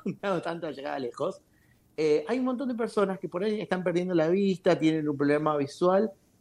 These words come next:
y están por ahí adentro de su casa pensando que no van a poder hacer nada más, que ahora no voy a poder leer, no voy a poder trabajar, que bueno, como no veo bien, me voy a tener que quedar acá quietito.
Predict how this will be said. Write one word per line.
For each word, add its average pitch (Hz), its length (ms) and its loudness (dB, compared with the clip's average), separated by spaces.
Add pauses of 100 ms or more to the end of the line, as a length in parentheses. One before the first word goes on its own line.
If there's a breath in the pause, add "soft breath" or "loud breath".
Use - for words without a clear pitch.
y 143 160 2
están 226 240 4
por 185 120 2
ahí 202 120 8
adentro 196 260 6
de 165 60 4
su 160 120 -2
casa 202 420 6
pensando 151 380 -2
que 143 80 0
no 135 80 0
van 139 120 0
a 127 80 -2
poder 131 200 4
hacer 127 240 -2
nada 127 240 -2
más, 185 540 0
que 135 140 -2
ahora 123 180 -2
no 123 80 -8
voy 127 80 -6
a 117 80 -2
poder 120 220 -4
leer, 151 200 2
no 185 60 -4
voy 143 80 2
a 120 80 -6
poder 117 140 -4
trabajar, 160 580 0 (400)
que 120 140 0
bueno, 131 260 2
como 123 200 -6
no 135 180 2
veo 143 300 6
bien, 165 460 2
me 135 140 -8
voy 139 80 0
a 143 100 2
tener 139 220 -10
que 135 100 -6
quedar 139 160 0
acá 151 220 -2
quietito. 151 600 -2